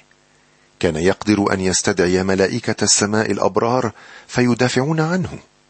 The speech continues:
ولكنه لم يختر هذا الطريق، بل رضي بالآلام لأنها آلام مجيدة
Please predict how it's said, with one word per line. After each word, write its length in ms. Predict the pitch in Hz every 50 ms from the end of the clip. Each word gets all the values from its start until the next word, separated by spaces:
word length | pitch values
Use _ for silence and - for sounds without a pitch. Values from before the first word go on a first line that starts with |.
| _ _ _ _ _
ولكنه 680 | - - 82 87 85 - - 98 92 87 78 87 87
لم 200 | 82 82 78 76
يختر 560 | 78 85 110 117 - - - - 82 - 80 71
هذا 220 | - 85 80 80
الطريق، 640 | 76 _ - 76 82 90 95 92 85 - _ - - _ - - - - _
بل 240 | - 87 90 85 82
رضي 420 | - 92 107 110 - 107 101 98
بالآلام 720 | 92 101 95 - - 95 95 98 95 95 95 95 92 90 85
لأنها 640 | 85 90 92 92 92 90 87 92 90 - 87 87
آلام 420 | 85 90 92 90 92 92 92 87 87
مجيدة 520 | 87 85 80 101 110 - - - - -